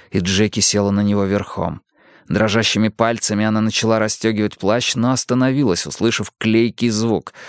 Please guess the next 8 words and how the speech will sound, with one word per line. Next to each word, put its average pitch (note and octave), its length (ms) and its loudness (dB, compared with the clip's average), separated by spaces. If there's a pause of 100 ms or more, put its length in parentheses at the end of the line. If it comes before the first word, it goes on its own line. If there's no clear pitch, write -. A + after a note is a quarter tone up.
словно A#2+ 460 2
Нелли G#2 360 2
облизала F2 600 -2
губы. C#2+ 380 -8 (960)
Джеки F2+ 480 -2
расстегнула B2 600 2
ещё C3+ 440 2
пуговицу. G#2 640 -2